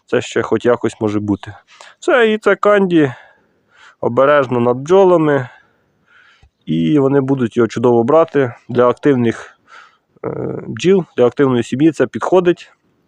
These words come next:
тому що вони активні, будуть його розігрівати і швиденько заберуть. Ну і МЕД, відповідно, який... Зацукрів, без проблем, набирається в торбинку, ставиться зверху і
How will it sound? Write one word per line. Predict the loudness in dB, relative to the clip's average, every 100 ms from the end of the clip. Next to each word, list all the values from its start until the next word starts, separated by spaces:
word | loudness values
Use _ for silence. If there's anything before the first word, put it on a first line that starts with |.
| _ _ _ _ _ _ -20 _ _ -20 _ _ -6
тому | -2 0 -2
що | -2 -2 -4 -10 -20 -4
вони | 0 0
активні, | 2 2 2 0
будуть | -2 -2 0
його | 2
розігрівати | 2 0 0 0 0 0
і | -2
швиденько | 0 0 0 0 -2
заберуть. | -2 -4 -4 -8 _ -20 -20 -12 -4
Ну | 0
і | 2 2
МЕД, | 2 -2 -6 -20 -12 -10
відповідно, | -4 -2 0 0 0 -2
який... | -2 -4 -4 -10 _ _ _ _ -20 -8
Зацукрів, | -2 -2 -2 -4 0 0 -2 -8
без | -8 -8
проблем, | -6 -2 0 0 -2 -12 -20 -20 -12 -4
набирається | -2 2 2 2 0 -2 -8 -8 _ _ _ _ _ _ _
в | _ _
торбинку, | -4 0 0 0 -2 -10 -12
ставиться | -6 0 2 0 -2 -8
зверху | 0 0 0 -2 -8 -10 -20 -20 _ -6
і | -2 0